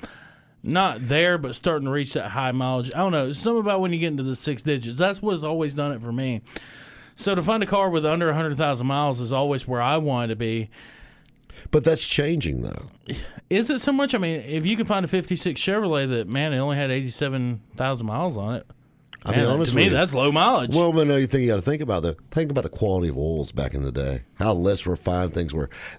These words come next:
Speaker 2: Cars were worn out way before a hundred thousand miles, especially a fifty-six Chevrolet.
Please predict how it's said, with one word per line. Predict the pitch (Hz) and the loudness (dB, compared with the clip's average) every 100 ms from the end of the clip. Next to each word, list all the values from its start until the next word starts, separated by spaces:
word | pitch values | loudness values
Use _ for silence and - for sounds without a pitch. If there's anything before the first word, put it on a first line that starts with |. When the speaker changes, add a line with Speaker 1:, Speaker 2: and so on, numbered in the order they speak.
| - | -2
Speaker 2:
Cars | 185 214 147 | 2 2 2
were | |
worn | 120 131 | 0 2
out | 120 80 | 2 2
way | 98 | 2
before | 107 85 92 | 0 0 -2
a | 78 | 0
hundred | 101 80 | -2 0
thousand | 92 87 76 | 0 0 0
miles, | 87 71 | -2 -4
especially | - 165 156 98 | 0 0 0 -2
a | 90 | -2
fifty-six | 95 85 - 82 | -4 -4 -4 -2
Chevrolet. | - 98 82 57 - | -2 -2 -2 -6 -10